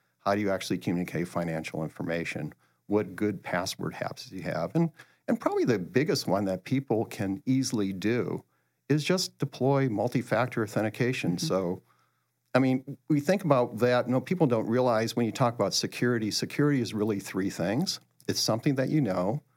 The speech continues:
Speaker 1: something that you have, and something that you are. So something you are, a biometric type feature,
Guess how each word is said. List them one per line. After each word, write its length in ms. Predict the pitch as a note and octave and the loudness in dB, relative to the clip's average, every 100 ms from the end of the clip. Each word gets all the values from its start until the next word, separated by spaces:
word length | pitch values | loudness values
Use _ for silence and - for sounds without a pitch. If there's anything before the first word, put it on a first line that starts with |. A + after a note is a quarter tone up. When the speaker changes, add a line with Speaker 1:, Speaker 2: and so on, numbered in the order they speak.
| _ _ - | _ _ -6
Speaker 1:
something 340 | - G#2+ C#3 | -2 2 2
that 120 | B2+ | 2
you 100 | D3 | 0
have, 460 | C3 D#2+ D2 - - - | -2 -2 -4 -4 -6 -4
and 100 | G#2 | -2
something 320 | F2+ - F2 | -2 -2 -2
that 140 | E2 | -2
you 140 | - G#2+ | -2 0
are. 320 | B2+ - - _ _ _ - | 0 -4 -16 _ _ _ -4
So 160 | - | 0
something 340 | G2+ - - C3 | 2 2 4 4
you 80 | A2 | 4
are, 220 | G#2+ G2+ | 4 2
a 40 | |
biometric 720 | F2+ F#2+ F#2+ F#2 G#2+ - A2+ | 2 2 4 2 0 -2 -2
type 240 | - F#2+ - | -2 -4 -2
feature, 520 | - - - - | -4 -4 -4 -6